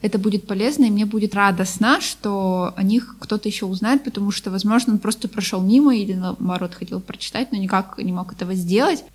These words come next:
У меня, по сравнению с вами, первая книга, она <laughs> как-то выглядит более оптимистично в том плане, что она больше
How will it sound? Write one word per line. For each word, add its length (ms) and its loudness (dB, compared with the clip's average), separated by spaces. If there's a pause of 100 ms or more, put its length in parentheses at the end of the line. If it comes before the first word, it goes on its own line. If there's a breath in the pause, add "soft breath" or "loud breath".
(120)
У 40 8
меня, 680 4 (140)
по 60 -6
сравнению 420 2
с 100 -4
вами, 280 6
первая 480 0
книга, 520 2
она 440 -2 (180 loud breath)
<laughs> 180 -20
как-то 300 -6
выглядит 440 0 (320 loud breath)
более 300 6
оптимистично 720 2
в 100 -6
том 280 0
плане, 360 0
что 360 -4
она 200 2
больше 680 0